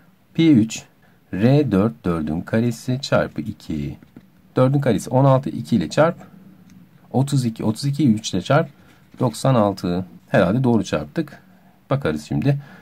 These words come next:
Burada da uyguladım. Pi çarpı R kare çarpı h. İkinin karesi dört. Dört kere üç.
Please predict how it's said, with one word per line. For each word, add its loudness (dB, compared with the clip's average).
Burada 2
da 4
uyguladım. 2
Pi 0
çarpı 2
R 0
kare 2
çarpı -2
h. 0
İkinin 0
karesi -2
dört. 2
Dört -6
kere -2
üç. -6